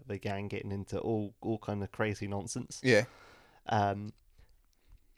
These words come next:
Speaker 1: but then, uh, yeah, after a little while, I'd just be like, "Wow, this is, this is just, like,
Speaker 2: Yeah.
Speaker 1: I'm, I may as well be at home
Speaker 2: Yeah,
Speaker 1: doing
Speaker 2: true.
Speaker 1: this." Um, so I think if it was a different planet, at least you've kind of, you've ki-, you've got that kind of explorer vibe.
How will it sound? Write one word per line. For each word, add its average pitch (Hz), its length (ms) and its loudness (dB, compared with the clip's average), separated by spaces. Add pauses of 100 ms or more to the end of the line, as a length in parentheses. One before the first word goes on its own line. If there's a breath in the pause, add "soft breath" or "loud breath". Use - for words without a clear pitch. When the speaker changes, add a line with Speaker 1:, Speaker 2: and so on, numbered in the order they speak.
(180)
Speaker 1:
but 104 180 2
then, 104 380 -2 (500)
uh, 107 380 0 (520)
yeah, 131 140 0
after 117 220 0
a 104 40 2
little 101 240 -2
while, 101 220 2
I'd 98 80 -2
just - 140 -16
be 98 60 -4
like, 95 160 -6
"Wow, 95 160 -6
this 98 200 -10
is, - 400 -12
this - 160 -10
is 95 100 -8
just, - 420 -8
like, 107 140 -2
Speaker 2:
Yeah. 90 140 -2 (240)
Speaker 1:
I'm, 92 160 -10 (100)
I - 20 -8
may 95 160 -6
as 92 140 -10
well 90 120 -8
be 95 120 -6
at 92 100 -8
home 110 280 -2 (280)
Speaker 2:
Yeah, 139 140 0
Speaker 1:
doing 92 140 -2
Speaker 2:
true. 107 80 -2
Speaker 1:
this." 143 120 -4 (840 loud breath)
Um, 113 360 0 (480)
so - 140 0
I - 20 6
think 123 280 0
if 117 120 -6
it 117 60 2
was 110 120 0
a 110 60 -2
different 110 300 -2
planet, 113 320 6
at - 60 -2
least 104 260 -2
you've 107 120 -2
kind 101 200 -2
of, 98 120 -6
you've - 240 -8
ki-, - 140 -6 (140)
you've - 200 -10
got - 160 -6
that - 140 -12
kind 95 160 -4
of 92 60 -4
explorer 107 560 -2
vibe. 92 320 -2